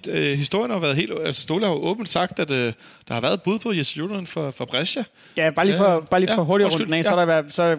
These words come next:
Speaker 2: kan man i hvert fald sige, der er ikke noget i de, de her træningskampe, vi har spillet, som, øh, ja, hvor man har kunne tyde, om det er den ene eller den anden, der kommer til at, at, at stå, når, øh, når det går for sig.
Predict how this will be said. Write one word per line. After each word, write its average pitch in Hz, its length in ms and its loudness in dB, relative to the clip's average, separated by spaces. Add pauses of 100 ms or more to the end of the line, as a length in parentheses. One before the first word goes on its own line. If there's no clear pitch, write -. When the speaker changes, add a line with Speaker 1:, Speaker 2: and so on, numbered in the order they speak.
Speaker 2:
kan 180 100 -4
man 156 100 0
i 143 40 2
hvert 139 120 0
fald 143 80 -6
sige, 156 100 0
der 147 80 0
er 147 40 4
ikke 180 140 0
noget 165 320 2
i 156 40 -4
de, 143 140 -2
de 151 200 -6
her 147 100 4
træningskampe, 170 560 -2
vi 139 60 -2
har 139 80 0
spillet, 151 300 2
som, 139 380 -6
øh, 143 100 -6
ja, 139 80 -8 (260)
hvor 147 140 -4
man 139 160 -2
har 143 80 -2
kunne 139 420 -6
tyde, 160 340 0 (380)
om 160 120 0
det 151 100 2
er 151 40 2
den 151 100 -4
ene 156 120 0
eller 160 100 4
den 147 120 -2
anden, 139 220 -2
der 156 60 -2
kommer 147 240 -6
til - 140 -4
at, 143 380 0
at, 147 360 -10
at 143 80 -8
stå, 165 220 -2
når, 139 240 -6
øh, 147 260 -12 (420)
når 165 100 -4
det 151 120 -2
går 147 80 -2
for 143 200 -2
sig. 156 140 -4